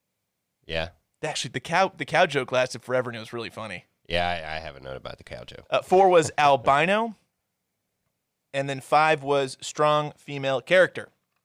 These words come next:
Speaker 1: Hmm. You know, I'm glad that's there, because I gotta say, Renelle Zellwe-, Zellweger.
Speaker 2: Ren-, Renelle Zellweger.
Speaker 1: <laughs> If we could say her fucking name. Uh, she doesn't suck in this movie.
Speaker 2: No,
Speaker 1: I,
Speaker 2: she's pretty
Speaker 1: I
Speaker 2: good.
Speaker 1: think she does a great job in this movie.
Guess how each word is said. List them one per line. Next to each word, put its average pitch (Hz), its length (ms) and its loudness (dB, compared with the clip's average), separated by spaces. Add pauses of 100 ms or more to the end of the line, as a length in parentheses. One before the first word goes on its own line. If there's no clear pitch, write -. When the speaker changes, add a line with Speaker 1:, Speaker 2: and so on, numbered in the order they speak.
(580)
Speaker 1:
Hmm. 190 160 -14 (1600)
You 139 100 -8
know, 165 140 0
I'm 156 100 -4
glad 156 220 -2
that's 123 220 -6
there, 95 320 -4
because 110 300 -8
I 113 60 -6
gotta 127 220 -4
say, 90 300 -8 (760)
Renelle 120 280 -2
Zellwe-, 123 340 -4 (140)
Zellweger. 92 680 -2
Speaker 2:
Ren-, 151 220 -4
Renelle 170 400 4
Zellweger. 156 680 4 (100)
Speaker 1:
<laughs> - 80 -18
If - 160 -6
we 147 100 -2
could 104 160 -8
say 120 160 -2
her 110 100 -6
fucking 107 320 -10
name. 95 320 -4 (600)
Uh, 92 520 -2 (260)
she 202 220 -6
doesn't 196 340 -4
suck 185 280 -4
in 120 80 -10
this 85 180 -10
movie. 78 280 -6 (200)
Speaker 2:
No, 240 80 0
Speaker 1:
I, - 20 0
Speaker 2:
she's 285 160 -2
pretty - 160 0
Speaker 1:
I - 20 2
Speaker 2:
good. 370 60 2
Speaker 1:
think 370 140 0
she 175 100 -8
does 156 180 -2
a 143 40 -12
great 156 220 -4
job 151 220 -2
in 107 80 -10
this 85 160 -12
movie. 73 300 -10